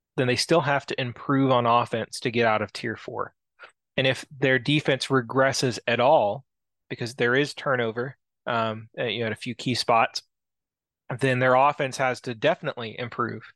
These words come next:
to get them out of tier four, if that's where they were this last year.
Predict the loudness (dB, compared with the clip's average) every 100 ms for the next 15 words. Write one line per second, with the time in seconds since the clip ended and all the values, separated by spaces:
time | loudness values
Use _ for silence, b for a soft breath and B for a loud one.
0 | _ _ _ -4 -2 0 0 0 0 -2
1 | -2 -2 -2 -4 -2 -2 -4 -6 -2 0
2 | -2 _ _ _ _ _ _ -4 -2 0
3 | 0 -2 -2 -6 -2 -2 -2 -8 -10 -10